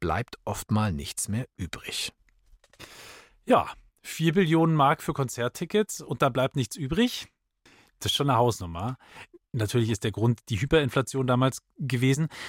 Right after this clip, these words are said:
Speaker 2: Ja, nach Pandemie und der Inflation, die wir ja auch gerade erleben, sind auch heute Konzertkarten wieder teurer geworden. Und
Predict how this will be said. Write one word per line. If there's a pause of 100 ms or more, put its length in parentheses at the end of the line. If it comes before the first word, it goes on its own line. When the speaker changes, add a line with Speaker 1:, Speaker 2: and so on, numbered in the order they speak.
Speaker 2:
Ja,
nach
Pandemie
und (160)
der
Inflation,
die
wir
ja
auch
gerade
erleben, (440)
sind
auch
heute
Konzertkarten
wieder
teurer
geworden.
Und